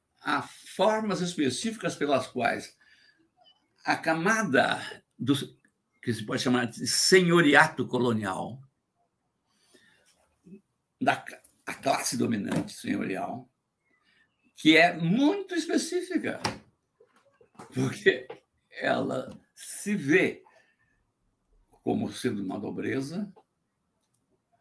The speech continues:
O Antonio dizia, "O senhor de engenho é um título a que muitos aspiram, porque é como ser nobre da metrópole."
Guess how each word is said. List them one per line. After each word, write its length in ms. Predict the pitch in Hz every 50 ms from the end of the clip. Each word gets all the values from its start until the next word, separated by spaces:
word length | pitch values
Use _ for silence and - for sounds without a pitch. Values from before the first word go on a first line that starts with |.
| _ _ - - - - - _ _ _ _ _ -
O 240 | - - 131 135
Antonio 540 | 139 135 127 131 139 123 120 127 135 147 151
dizia, 360 | 117 110 120 113 110 - -
"O 40 | -
senhor 300 | - - - 143 160 165
de 140 | 139 139 139
engenho 440 | 127 117 113 127 151 165 180 170 170 156 127 - - - - - _ _ _ _ _ _ _ _ _ _ _ _ _ _ _ - -
é 160 | - 151 131
um 380 | 123 120 123 127 - 123 123 - - - - - - - - _
título 440 | - 180 208 196 - 190 175 175 -
a 80 | - -
que 120 | - 156
muitos 300 | 139 156 190 196 - -
aspiram, 600 | 165 143 - - - - 190 196 160 - - - - - - - - _ _ _ _ _
porque 240 | - 117 - - 139
é 40 | 135
como 220 | - - 131 131
ser 220 | 127 - 135 123 120
nobre 240 | 120 123 127 127
da 80 | 117 113
metrópole." 500 | 117 117 110 - - - 104 - - -